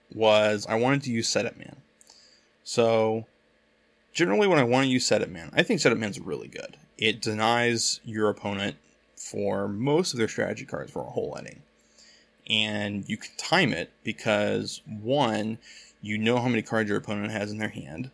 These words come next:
so you know kind of when they're probably looking to play some. And people want to play their strategy cards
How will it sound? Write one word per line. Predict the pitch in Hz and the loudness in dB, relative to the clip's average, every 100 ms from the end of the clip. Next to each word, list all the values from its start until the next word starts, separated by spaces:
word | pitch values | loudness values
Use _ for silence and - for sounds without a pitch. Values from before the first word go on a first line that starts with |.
| - | -12
so | - 113 | -6 -4
you | 104 104 | -4 -4
know | 104 107 107 | -2 -2 -2
kind | - 107 104 | -2 -2 -2
of | 98 - | -4 -10
when | 107 107 107 104 107 | -8 -2 0 0 -2
they're | 107 104 104 107 - _ _ _ | -2 -2 -2 -6 -10 _ _ _
probably | - - 107 110 127 | -6 0 0 0 -2
looking | 117 113 - 110 | 2 0 0 -8
to | |
play | - 104 113 | -4 -2 0
some. | - - - 147 _ - - - _ - | -2 -6 -10 -12 _ -20 -20 -20 _ 0
And | 104 104 107 107 104 107 - _ _ - | 2 4 2 -2 -2 -6 -10 _ _ -8
people | - 120 139 143 | -2 0 4 2
want | 117 110 113 - | 4 2 2 -2
to | |
play | - - 110 104 107 107 110 | -6 0 2 2 2 -2 -4
their | 107 101 | -2 -4
strategy | - 107 101 101 - | -2 -2 -2 -4 -8
cards | - 82 80 101 - - | -10 -10 -8 -8 -8 -8